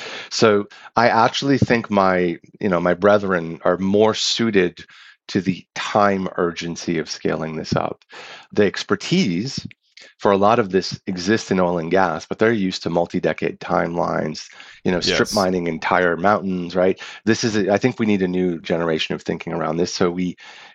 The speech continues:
Speaker 1: you know, Deep Sky exists as a two point oh version of industrial development solely for the purpose of removing and sequestering carbon from the atmosphere.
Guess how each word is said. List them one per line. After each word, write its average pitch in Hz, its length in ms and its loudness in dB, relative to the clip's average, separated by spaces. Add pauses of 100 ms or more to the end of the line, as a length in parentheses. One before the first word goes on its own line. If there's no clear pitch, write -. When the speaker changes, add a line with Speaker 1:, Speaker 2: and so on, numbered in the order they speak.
(120)
Speaker 1:
you 90 80 -4
know, 87 60 -14
Deep 117 180 2
Sky 117 260 4
exists 95 800 0
as 90 360 0
a 85 400 -2 (320)
two 110 200 0
point 90 260 4
oh 90 160 0
version 85 720 -2
of 85 220 -2
industrial 82 640 -4
development 76 580 -2 (120)
solely 90 480 0
for - 140 -10
the 85 60 -2
purpose - 400 -8
of 80 140 -6
removing 80 460 -6
and - 200 -10
sequestering - 640 -10
carbon - 380 -8 (460)
from 87 120 -6
the 82 100 -2
atmosphere. - 460 -10